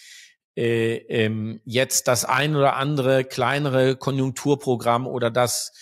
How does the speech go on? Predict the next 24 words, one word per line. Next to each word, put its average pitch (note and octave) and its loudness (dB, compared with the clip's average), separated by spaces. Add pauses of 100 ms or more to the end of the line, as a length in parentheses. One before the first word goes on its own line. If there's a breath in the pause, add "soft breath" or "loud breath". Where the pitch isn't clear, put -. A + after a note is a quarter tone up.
(140 loud breath)
finanzielle C#3 0
Nachgeben C3 0
jetzt A#2 -2 (320 soft breath)
auf A#2 -2
den A#2+ -4
Plan, D3+ 0 (100)
äh, C3+ -6
gesetzt C#3 -2
wurde F3 4 (540 loud breath)
und C3+ -2
damit, D#3 0 (180)
ähm, C3+ 2
sich C#3 -2
die, D3+ -4
äh, B2+ -2
dieser C3 0
Machtkampf C3+ -2 (140)
in E3+ -2
die C#3 -4
Richtung D#3 -4
bewegt, C#3+ -4
dass C3 -4
die C3+ -8
Konsumenten D3 -2